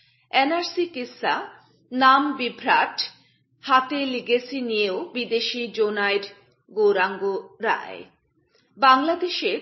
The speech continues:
তেইশ ডিসেম্বর জাতীয় নির্বাচনের ভোট। দেবেগৌড়ার সঙ্গে বৈঠক সেরে চন্দ্রবাবুর দাবি, পুনরাবৃত্তি হবে ছিয়ানব্বইয়ের। ছত্তিশগড়ে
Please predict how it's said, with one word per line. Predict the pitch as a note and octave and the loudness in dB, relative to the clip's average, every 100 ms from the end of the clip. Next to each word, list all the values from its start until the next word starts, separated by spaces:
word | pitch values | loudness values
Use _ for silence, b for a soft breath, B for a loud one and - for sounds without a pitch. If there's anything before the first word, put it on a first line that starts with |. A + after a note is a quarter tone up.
| - | -4
তেইশ | B3+ C4 E4 - | -2 0 -2 -6
ডিসেম্বর | - B3+ C#4 B3 A#3+ B3 - | -10 -10 -6 -6 -4 -6 -2
জাতীয় | G#3 G3+ A3+ A3+ | -2 -2 -2 -4
নির্বাচনের | A3 F#3 F3+ F3+ - G3 F#3+ F#3 F#3+ _ _ | -2 -4 -2 -4 -6 -8 -6 -8 -10 _ _
ভোট। | G#3 B2 - - - _ b b b b b b | -8 -8 -10 -12 -14 _ b b b b b b
দেবেগৌড়ার | G#3+ C#4 D#4+ E4 E4 D#4+ D#4+ | 0 0 0 -4 -2 -2 -2
সঙ্গে | - D#4 C4 B3+ F#3 C#4+ | -4 -6 -4 -2 -2 -2
বৈঠক | A3+ A3+ A#3 - B3+ B3+ | 0 0 0 -6 -8 -8
সেরে | - C#4 A3+ D#3 C#3 | -8 -2 -2 -2 -6
চন্দ্রবাবুর | - G#3 G#3+ A#3 A3 G3 A3 A3+ | -4 -6 -4 -4 -4 -4 -4 0
দাবি, | F#3 E3+ D#3+ C4+ B B B B | 0 0 -6 -10 B B B B
পুনরাবৃত্তি | C4 C4 C4+ C4+ B3+ C4+ C4+ C4 | -4 2 4 2 0 -8 -8 -8
হবে | B3 G3+ G3+ F3+ - - | -4 0 2 2 -4 -10
ছিয়ানব্বইয়ের। | - B3+ D3 E3+ E3 - E3 E3 - _ _ _ _ | -6 -4 -4 -6 -12 -10 -8 -8 -12 _ _ _ _
ছত্তিশগড়ে | - D#4+ D4+ - F4 - C#4+ C#4 G3 A3 | -8 -6 -6 -2 -2 -2 -4 -2 -2 -2